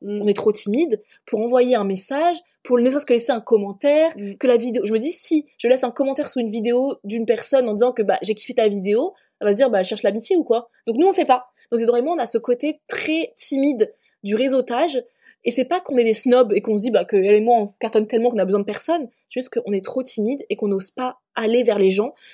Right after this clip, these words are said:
Speaker 2: Donc c'est vrai que sur les réseaux sociaux, on n'a aucun, euh,
Speaker 1: Ami
Speaker 2: poteau, euh,
Speaker 1: influenceur.
Speaker 2: ami influenceur comme ça où on, non, on parle à personne, et, et c'est pas que,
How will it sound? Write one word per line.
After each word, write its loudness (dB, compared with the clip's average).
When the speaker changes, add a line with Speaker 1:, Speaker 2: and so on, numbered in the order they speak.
Speaker 2:
Donc 2
c'est 2
vrai 4
que -4
sur -2
les 4
réseaux 2
sociaux, -2
on -6
n'a -4
aucun, 0
euh, 2
Speaker 1:
Ami 8
Speaker 2:
poteau, 6
euh, 8
Speaker 1:
influenceur. 4
Speaker 2:
ami 6
influenceur 2
comme 0
ça 0
où -2
on, -4
non, -4
on -16
parle -4
à -6
personne, 0
et, 4
et 2
c'est -2
pas 0
que, 2